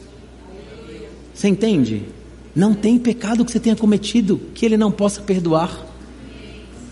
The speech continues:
que ele não possa tirar a culpa. Não existe. Eu fico pensando em Pedro,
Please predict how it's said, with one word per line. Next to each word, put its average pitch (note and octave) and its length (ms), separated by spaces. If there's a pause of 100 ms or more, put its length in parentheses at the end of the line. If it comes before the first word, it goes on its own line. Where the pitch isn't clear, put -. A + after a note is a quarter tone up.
(440)
que G3 100
ele G#3 60
não G3+ 160
possa G3+ 260
tirar F#3 280
a F3 60
culpa. E3+ 540 (1200)
Não A3 180
existe. E3+ 640 (4000)
Eu F3+ 60
fico A3+ 220
pensando G3 460
em E3+ 80
Pedro, B2+ 600